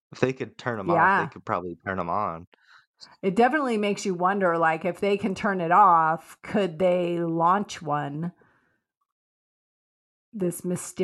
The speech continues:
Speaker 1: Well,
Speaker 2: mysterious
Speaker 1: uh, <laughs> they probably have an on-off switch on the alien spacecraft, and they just turned it o-,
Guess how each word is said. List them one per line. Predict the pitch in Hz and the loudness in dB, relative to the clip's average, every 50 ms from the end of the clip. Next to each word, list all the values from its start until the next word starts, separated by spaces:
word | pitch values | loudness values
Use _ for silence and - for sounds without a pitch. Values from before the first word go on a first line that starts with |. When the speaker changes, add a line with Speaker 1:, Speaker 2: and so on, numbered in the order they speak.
| 175 175 175 | 0 2 2
Speaker 1:
Well, | 175 170 165 | 2 0 0
Speaker 2:
mysterious | 156 156 170 - - 98 - - - _ _ _ - | 0 -4 -6 -6 -8 -12 -12 -12 -16 _ _ _ -6
Speaker 1:
uh, | 80 76 - _ _ - | -6 -6 -6 _ _ -12
<laughs> | - 92 - - _ _ _ _ _ _ _ _ _ _ _ _ _ _ _ | -12 -10 -12 -14 _ _ _ _ _ _ _ _ _ _ _ _ _ _ _
they | - 110 | -4 -2
probably | 113 120 104 107 107 | 0 0 -2 0 -2
have | 101 92 | -2 -4
an | 82 - - | -6 -8 -6
on-off | 101 101 101 92 90 98 104 - | -6 -6 -4 -4 -4 -6 -6 -8
switch | - - 85 - - - 82 | -10 -14 -14 -12 -10 -8 -8
on | 80 82 | -8 -8
the | 80 - - | -8 -8 -6
alien | 92 95 92 90 85 82 | -4 -4 -4 -4 -6 -8
spacecraft, | - - - 85 90 - - - - 62 - 80 80 - - | -10 -8 -6 -6 -6 -6 -10 -8 -8 -8 -8 -8 -12 -12 -10
and | 82 82 | -8 -8
they | 78 80 | -8 -8
just | - - - - | -10 -14 -10 -6
turned | - 87 80 78 | -4 -4 -2 -4
it | - - | -6 -6
o-, | - | -10